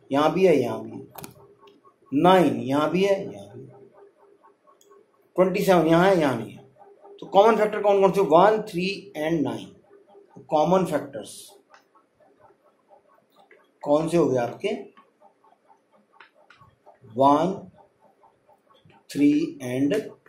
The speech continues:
नाइन। These are the common factor of ट्वेंटी सेवन and थर्टी सिक्स। लेकिन हमें निकालना हाईएस्ट कॉमन फैक्टर। These are only common factor।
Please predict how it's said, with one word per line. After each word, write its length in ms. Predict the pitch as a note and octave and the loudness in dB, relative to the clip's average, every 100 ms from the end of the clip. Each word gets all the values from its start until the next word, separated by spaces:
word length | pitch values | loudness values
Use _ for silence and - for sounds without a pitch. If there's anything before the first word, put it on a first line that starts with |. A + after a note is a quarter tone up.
| - - | -20 -16
नाइन। 300 | A2+ F3 - B2 | -14 -14 -18 -8
These 140 | F3 G#3 | 4 4
are 80 | F#3 | 4
the 80 | F#3 | 2
common 260 | C#3+ A#2+ A2 | 0 -2 -8
factor 340 | F#2+ - - _ _ _ _ _ _ _ G#5+ _ _ _ _ _ _ _ _ E3 | -18 -20 -20 _ _ _ _ _ _ _ _ _ _ _ _ _ _ _ _ -2
of 200 | D#3+ - | -2 0
ट्वेंटी 260 | E3 D#3+ | -2 0
सेवन 260 | D#3+ C#3+ C3+ | 0 0 0
and 100 | - | -6
थर्टी 160 | - | -12
सिक्स। 200 | - - _ _ _ _ E3+ | -16 -20 _ _ _ _ 0
लेकिन 220 | G3 G#3 | 2 2
हमें 280 | D#3 F#3 A3 | 4 4 6
निकालना 340 | G3+ G3 G#3 F3+ D3+ | 6 6 6 2 4
हाईएस्ट 340 | F#3 A3 - | 4 4 2
कॉमन 180 | G3 F#3 | 0 -2
फैक्टर। 280 | E3+ E3+ - - _ _ _ _ _ _ _ _ - | -2 -8 -14 -20 _ _ _ _ _ _ _ _ -6
These 200 | C#3+ E3+ G3 | 0 6 6
are 80 | F3 F#3 | 6 4
only 260 | G3 A#3 C4+ - F3 | 4 4 0 0 2
common 280 | F#3 F3+ C3+ | 4 4 2
factor। 260 | B2+ - | -4 -12